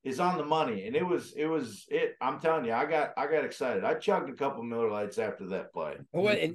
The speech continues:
Speaker 2: the orchestration of the offense, for all the indictments against it when it struggles and we don't pop enough big plays, structurally what's fun to see is it's fun to watch an offense, irrespective of who they're playing. I don't care if you're playing the number one ranked team in the country, you're playing an F C S team.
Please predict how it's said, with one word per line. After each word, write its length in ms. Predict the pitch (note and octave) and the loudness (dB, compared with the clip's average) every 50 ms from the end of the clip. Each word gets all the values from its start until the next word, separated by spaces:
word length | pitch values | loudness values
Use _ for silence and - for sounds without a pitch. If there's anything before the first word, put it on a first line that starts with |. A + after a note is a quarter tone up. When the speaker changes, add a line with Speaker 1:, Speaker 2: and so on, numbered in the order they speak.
| D3 D3 | -4 0
Speaker 2:
the 100 | D3 D#3+ | 4 8
orchestration 800 | F#3+ A#3+ B3+ B3 E3 D3 - - F#3 F3 E3+ E3 - - C#3 | 8 8 8 6 4 -2 0 2 2 2 2 2 -2 -6 -4
of 20 | B2 | -2
the 140 | A#2+ A2+ A2 | 0 2 2
offense, 560 | G#2 G2 - - - - - _ - - _ _ _ _ _ _ _ _ _ _ _ | 2 2 0 -4 -12 -16 -18 _ -20 -20 _ _ _ _ _ _ _ _ _ _ _
for 80 | A#2+ | 2
all 160 | A#2 A#2+ D3+ E3+ | 4 6 6 6
the 100 | F3 E3 | 6 4
indictments 440 | D3+ C3 C3 C3 - B2 B2 - | 4 4 2 2 2 -2 -6 -8
against 340 | A#2+ F#2+ A2 G#2 F#2+ - - | -8 -6 -4 -6 -6 -4 -6
it 100 | A#2+ A2 | -6 -6
when 100 | G#2+ G2+ | -4 -6
it 60 | F#2+ | -6
struggles 480 | - - - C3+ C#3 C3+ - G2+ F#2 F2 | -8 -4 0 0 0 0 0 -4 -6 -4
and 80 | G#2 G#2 | -6 -4
we 60 | G#2 | -4
don't 160 | G#2+ G2+ - | -4 -4 -6
pop 300 | - - A#2 A2 G#2 A2+ | -6 -4 -4 -4 -4 -4
enough 220 | G#2+ G#2+ G2 - - | -6 -6 -6 -6 -8
big 200 | G2+ G2 D2+ - | -10 -10 -10 -6
plays, 380 | - C#3+ D3 C3+ A2+ G2 - - - _ _ _ _ _ _ _ _ _ _ _ | 2 4 6 6 6 2 -2 -10 -16 _ _ _ _ _ _ _ _ _ _ _
structurally 720 | - - - - E3+ F3 G3+ G3 - - E3+ D#3 C3+ C#3 B2 | -12 -12 -4 2 4 4 4 4 0 -2 0 2 2 2 4
what's 220 | A2+ A#2 - - | 4 2 2 0
fun 260 | - - B2+ B2+ B2+ | -2 0 0 0 0
to 80 | A#2 A2 | -2 -6
see 380 | - - - D2+ - - - _ _ _ _ _ _ _ _ _ _ | -8 -8 -10 -10 -12 -14 -20 _ _ _ _ _ _ _ _ _ _
is 120 | A2+ G#2+ | -6 -4
it's 140 | G#2+ G#2+ - | -4 -6 -8
fun 260 | - - C#3+ D3+ D#3+ | -2 2 4 4 4
to 60 | D#3 D3 | 4 6
watch 280 | C3 C3+ B2+ B2 - | 6 6 6 6 2
an 80 | A#2+ G#2+ | -2 0
offense, 600 | G#2 G#2+ G2+ - - F#2 E2 E2 E2 F2 - - - | 2 2 2 2 -2 -8 -10 -10 -10 -12 -16 -12 -2
irrespective 640 | - D#3+ F3+ D3+ - - - D3 C#3+ C#3 - B2+ G2 | 2 2 2 2 2 4 4 6 6 6 2 0 0
of 100 | G2 F2+ | 0 -2
who 160 | - B2+ A#2+ | 0 -4 -4
they're 120 | G#2+ F#2+ F2+ | -4 -4 -6
playing. 340 | - - G2 F#2 D#2 - - _ _ | -4 -2 -2 -2 -2 -6 -10 _ _
I 100 | - G#2+ | -4 -2
don't 160 | A#2 A#2+ G2 - | -2 -2 -4 -2
care 120 | C3 A#2+ | -2 -2
if 80 | - G#2+ | -2 -4
you're 80 | G2 | -8
playing 240 | - - B2 A2+ G#2+ | -4 0 0 0 0
the 60 | G#2 | 0
number 160 | G2+ G#2 G2 | -2 -2 -2
one 200 | F#2+ G2 G2+ G2 | 0 -2 -2 0
ranked 220 | G2 G2+ F#2+ - - | -2 -2 -4 -4 -8
team 120 | B2 A2 | -8 -8
in 40 | G2 | -8
the 60 | F#2+ | -8
country, 380 | - C#3 D3 D#3 D3 D3 D#3 C3 | -2 0 0 0 0 0 -2 -2
you're 100 | A#2 A2+ | -2 -2
playing 300 | - - B2+ A#2+ A#2 A2+ | -2 0 0 0 2 2
an 60 | A2 | 0
F 100 | A2+ - | 0 0
C 180 | - - A#2 A2 | -2 0 2 2
S 140 | A2+ - | 2 0
team. 200 | - - E2 D2+ | -2 -8 -10 -12